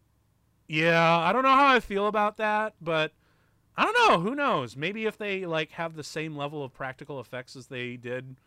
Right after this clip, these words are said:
for this movie, n-, and just, like, fuck the melodrama and just give me more of the side characters, maybe that would be a really cool reboot.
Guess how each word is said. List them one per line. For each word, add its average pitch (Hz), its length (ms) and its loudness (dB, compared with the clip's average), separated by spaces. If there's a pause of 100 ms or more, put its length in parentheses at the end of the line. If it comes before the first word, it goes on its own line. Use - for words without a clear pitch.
(340)
for 139 160 -8
this 113 240 -10
movie, 208 380 -8 (760)
n-, 139 220 -14
and 143 540 -6
just, 160 260 -4
like, 165 220 0 (340)
fuck - 520 0 (140)
the 190 160 0
melodrama 151 1000 -4
and 127 440 -6
just 135 300 -10
give 127 200 -12
me 143 140 -10
more 123 240 -8
of 131 100 -8
the 120 80 -10
side 113 340 -10
characters, 170 600 -12 (640)
maybe 302 560 -8
that 202 400 -6
would 165 280 -8
be 214 160 -10
a 208 60 -6
really 202 260 -6
cool 208 300 -12
reboot. 180 440 -14